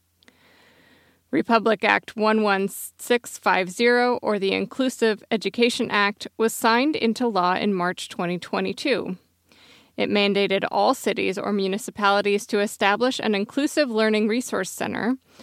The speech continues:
a physical or virtual one-stop shop providing teaching and learning support to students with disabilities while providing free therapy services. While the passage of the law was hailed as a beacon of hope for children with disabilities,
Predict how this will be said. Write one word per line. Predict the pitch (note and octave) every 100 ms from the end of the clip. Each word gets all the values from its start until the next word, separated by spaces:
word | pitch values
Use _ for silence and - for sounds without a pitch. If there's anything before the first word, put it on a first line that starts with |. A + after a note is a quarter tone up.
| - - -
a | G#3
physical | - A#3 A#3 B3 B3+ B3+ -
or | G#3+ G3
virtual | A3 A#3+ B3 A3+ A3
one-stop | F#3+ G#3+ B3 - B3 -
shop | - - -
providing | - G3+ F#3 F3+ F#3
teaching | F#3 B3 A#3 B3+ A#3
and | - G3+
learning | F#3 A#3+ B3
support | A3+ G3+ - F#3+ -
to | G3+
students | - G3+ G3
with | F#3 F3+
disabilities | F#3 F3 F3+ G#3+ A3 G#3+ G#3+ -
while | - G3+
providing | - A#3+ A3 E3+ F3 F#3+
free | G#3 - F3+
therapy | G3 A3+ C4+ B3 F3+
services. | - - - F3 - - - - _ _ _ _ _ _ _ _ _ _ _ _ -
While | G3+
the | G#3+
passage | - G#3+ A3 G#3+ G3+
of | G#3
the | G3
law | G3+ G3 G#3 B3+ - - - -
was | - A#3
hailed | A3 A#3 A#3 B3
as | F#3+ A3
a | G3+
beacon | - D4 - G#3
of | G3
hope | - A3+ A#3+
for | -
children | G#3 A3+ G#3 G#3
with | G3
disabilities, | G3+ G3+ F#3+ G#3 A3+ A#3 A#3 A#3